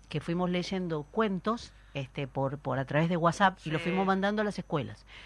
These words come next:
Speaker 1: Entonces, cada uno leía un cuento,
Speaker 2: Qué lindo.
Speaker 1: eh, que también participó de eso la, la Asociación de, de, de li-, de li-, de Escritores, creo que
Speaker 2: Sí.
Speaker 1: fue, o la Casa de Escritores,
Speaker 2: La
Speaker 1: no me
Speaker 2: Casa de
Speaker 1: acuerdo bien,
Speaker 2: Escritores.
Speaker 1: algo así, que ellos también leyeron, este, y hay una página en YouTube que, que se llama Casa Valle Lee,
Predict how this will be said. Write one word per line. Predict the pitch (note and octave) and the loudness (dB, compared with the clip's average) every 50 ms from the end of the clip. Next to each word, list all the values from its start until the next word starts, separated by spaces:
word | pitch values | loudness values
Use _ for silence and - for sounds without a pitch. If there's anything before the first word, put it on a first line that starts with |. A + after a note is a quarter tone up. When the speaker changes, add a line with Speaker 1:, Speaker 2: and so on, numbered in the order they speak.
| - - - | -20 -10 -6
Speaker 1:
Entonces, | C#3+ C#3+ D#3 E3+ F#3 F3 F3 | -4 -2 0 0 0 0 0
cada | - F#3 F3+ F#3+ F#3+ | 4 4 6 6 6
uno | F#3+ G3+ G#3 G#3+ G#3+ | 6 4 2 2 2
leía | G#3 G3+ G3+ G#3+ G#3+ | 2 2 2 2 0
un | A3 G#3+ | 0 2
cuento, | - A#3+ A#3 G#3+ G3 - A3 A#3+ C4 C4 - | 4 4 4 4 2 -2 -4 -4 -4 -8 -12
Speaker 2:
Qué | D3 | -10
lindo. | - D3 C#3+ D3 | -4 -2 -2 -2
Speaker 1:
eh, | |
que | C3+ - D3 | -2 -2 0
también | D#3+ D3+ D#3 E3+ F3 F#3 F#3 F3+ E3+ | 0 2 2 2 2 2 0 0 0
participó | - - D#3 D3 - D#3 - E3 - E3+ E3 | 0 0 -2 -2 -2 -8 -8 -6 -2 0 2
de | E3+ E3 | 2 2
eso | D#3+ - F3+ | 0 0 -2
la, | D#3+ D3+ C#3+ C3+ B2+ B2+ C3 - - - - - - - - - | 0 0 0 0 0 -2 -2 -6 -10 -18 -20 -20 -20 -20 -20 -18
la | - - B2 B2+ C3+ C3+ | -14 -10 -6 -4 -4 -2
Asociación | C3 - C#3+ C3+ - C#3+ B2+ - E3+ D#3 D#3 | -2 -2 -4 -4 -4 -6 -6 -6 -4 -4 -4
de, | D3+ D3 C#3+ C3+ B2 | -2 -4 -4 -4 -6
de, | B2+ C3 B2 B2+ - - A2+ - A#2+ A#2 | -6 -6 -8 -8 -8 -10 -10 -10 -10 -8
de | C#3 B2+ | -6 -6
li-, | B2+ B2 A#2 - | -6 -6 -8 -10
de | - - B2 A#2+ | -10 -10 -8 -8
li-, | A2+ A2+ A2+ | -8 -10 -10
de | - - C3+ | -6 -6 -6
Escritores, | - - B2+ C#3 C3 - E3+ E3+ E3+ F#3+ G3+ - - - - | -4 -4 -4 -4 0 2 4 4 4 2 -2 -6 -10 -16 -14
creo | - C3+ B2+ | -10 -10 -8
que | C#3+ | -6
Speaker 2:
Sí. | D#3+ | -2
Speaker 1:
fue, | - E3 | 0 2
o | F3 E3+ | 2 4
la | C#3 B2+ | 2 2
Casa | - D3 D3+ D3+ - D3+ | 2 0 0 0 0 -4
de | |
Escritores, | C#3+ - C#3 C3+ D#3+ D#3 | -2 -2 -4 -4 -2 0
Speaker 2:
La | D3+ E3+ | 0 2
Speaker 1:
no | D3 | 2
me | - | 2
Speaker 2:
Casa | G3 F3 | 2 4
de | D3 D3+ | 4 2
Speaker 1:
acuerdo | D3+ D3 | 2 2
bien, | D3 D3+ D3+ | 0 -2 -2
Speaker 2:
Escritores. | - E3 E3+ D#3+ C3 | 0 0 2 4 4
Speaker 1:
algo | D3 D3+ D3 | 4 4 2
así, | D3 - E3 D#3 E3 - - | 0 0 -4 -6 -6 -8 -8
que | - D3+ | -8 -6
ellos | D3+ E3 C#3+ | -6 -6 -4
también | - D3+ D3 D#3+ F3 G3 | -4 -4 -2 0 0 0
leyeron, | F#3+ F#3 - - F3 F3 F#3 G3 G#3+ - - - - - - - | -2 -2 -2 -2 -4 -4 -4 -8 -10 -14 -18 -20 -20 -20 -20 -14
este, | - C#3+ C3+ - D3+ C#3+ | -12 -12 -10 -6 -6 -6
y | C#3 B2 D3 D3 D3 C#3+ - - | -6 -4 -4 -4 -6 -6 -4 -2
hay | C#3+ C#3+ D3 | -2 -2 0
una | D#3 D#3 D3+ | -2 -2 -2
página | - D#3 C#3+ - D3+ C#3+ C#3 | -2 -2 -2 -2 -6 -6 -4
en | C3+ C3 | -6 -6
YouTube | C3+ C3+ C3 D#3 F3 F3 F3 F3 E3 | -6 -6 -6 -4 -4 -2 -2 -4 -4
que, | - A#2+ A2+ G#2+ G#2 - | -6 -8 -8 -10 -12 -12
que | - G#2+ F#2+ | -12 -12 -10
se | - A#2+ | -10 -10
llama | A#2 C#3 B2+ B2+ A#2 | -8 -8 -8 -6 -6
Casa | A#2 A#2+ - B2 | -8 -8 -6 -6
Valle | A#2 B2 - C3 A#2 | -8 -6 -8 -8 -6
Lee, | C3 C#3+ C#3+ E3+ B3+ | -4 -4 -4 -6 -8